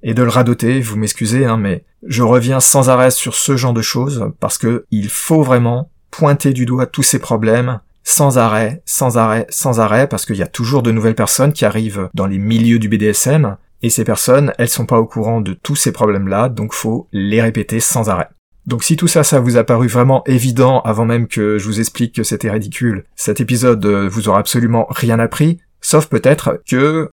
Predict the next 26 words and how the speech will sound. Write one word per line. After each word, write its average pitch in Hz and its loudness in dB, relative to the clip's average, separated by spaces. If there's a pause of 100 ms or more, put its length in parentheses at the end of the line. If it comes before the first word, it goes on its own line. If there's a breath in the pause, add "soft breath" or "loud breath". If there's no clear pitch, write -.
contrairement 127 0
à - 2
ce - -2
qu'on 120 -2
pourrait 120 2
penser, 147 2
il - -8
y 110 2
a - -2
pas - 2
mal 139 4
de 113 -2
personnes 113 0
qui - -6
tombent 120 0
dedans, 143 4
donc 135 -2
au 113 0
moins 120 2
vous 110 -2
serez 139 0
alertés 117 2
sur 143 -2
le 107 4
fait - -4
que, - 0